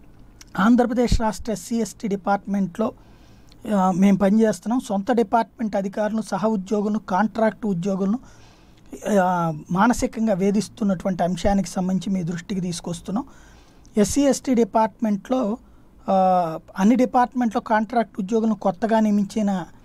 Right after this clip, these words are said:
కార్పొరేషన్‌లో రిజిస్టర్ చేస్తే, ఎస్సీ ఎస్టీ డిపార్ట్‌మెంట్‌లో మాత్రం చాలా ఏళ్ళుగా పనిచేస్తున్న కాంట్రాక్ట్ ఉద్యోగులు మాత్రం ఈ కొత్తగా నియమించిన కార్పొరేషన్‌లో రిజిస్టర్ చేయలేదు.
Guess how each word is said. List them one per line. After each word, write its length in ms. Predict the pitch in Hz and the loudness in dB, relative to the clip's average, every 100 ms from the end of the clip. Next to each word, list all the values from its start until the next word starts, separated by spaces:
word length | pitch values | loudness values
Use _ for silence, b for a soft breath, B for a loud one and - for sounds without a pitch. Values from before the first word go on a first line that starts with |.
| b b - | b b -4
కార్పొరేషన్‌లో 800 | 214 208 208 254 240 220 240 226 | 0 0 2 2 2 2 0 0
రిజిస్టర్ 520 | 180 185 - 220 170 | 0 -4 -2 -2 0
చేస్తే, 360 | 170 160 - 233 b b b b - | -2 -2 -6 -10 b b b b 2
ఎస్సీ 300 | 220 - 320 | 2 4 4
ఎస్టీ 340 | 311 - - | 2 2 -2
డిపార్ట్‌మెంట్‌లో 720 | 247 226 240 233 233 220 226 | -2 2 2 2 0 0 0
మాత్రం 340 | 214 202 - 240 | 0 -2 0 -2
చాలా 360 | 254 214 247 | 2 4 4
ఏళ్ళుగా 260 | 240 226 220 | 2 -2 -2
పనిచేస్తున్న 520 | 226 214 220 - 202 | 0 0 0 -2 -4
కాంట్రాక్ట్ 560 | 196 202 202 208 202 196 | -2 -2 0 -2 -2 -4
ఉద్యోగులు 400 | 165 190 180 180 | -2 -4 -4 -4
మాత్రం 340 | 170 170 247 B B B B B - | -6 -6 -8 B B B B B 2
ఈ 120 | 262 | 4
కొత్తగా 580 | 262 240 226 - 277 277 | 4 0 0 0 2 4
నియమించిన 460 | 262 254 240 254 233 | 4 4 2 0 -4
కార్పొరేషన్‌లో 720 | - 214 - 220 214 247 240 | 0 0 0 -4 -2 0 0
రిజిస్టర్ 560 | 190 190 262 - 254 220 220 | 2 2 2 2 0 0 0
చేయలేదు. 720 | 196 196 185 160 196 208 | 2 2 0 2 4 4